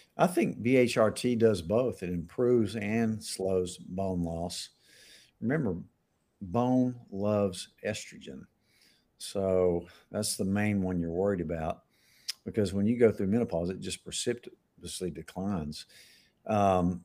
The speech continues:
so I think it's involved in both of them, along with many other great functions. And plus, you're gonna feel a lot better as well. Um,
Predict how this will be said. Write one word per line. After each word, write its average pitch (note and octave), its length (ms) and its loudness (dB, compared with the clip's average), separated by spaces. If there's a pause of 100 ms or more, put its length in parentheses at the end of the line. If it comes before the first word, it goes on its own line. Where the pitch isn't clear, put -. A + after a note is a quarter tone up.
so G#2 420 6
I A2 80 8
think A#2 280 0
it's G2+ 180 -2
involved F#2 460 2
in F2 160 0
both A#2+ 300 6
of F#2+ 80 2
them, G2+ 120 2
along A2+ 260 2
with F#2+ 120 0
many G#2 420 2
other F#2 460 0
great F#2+ 380 -4
functions. F2+ 680 -8
And E2+ 80 -20
plus, F#2 240 -2
you're F#2 100 -10
gonna F2 160 -6
feel B2+ 280 0
a F#2 120 0
lot - 160 -6
better D#2+ 200 0
as - 120 -8
well. G#2 360 2 (580)
Um, A#2+ 400 6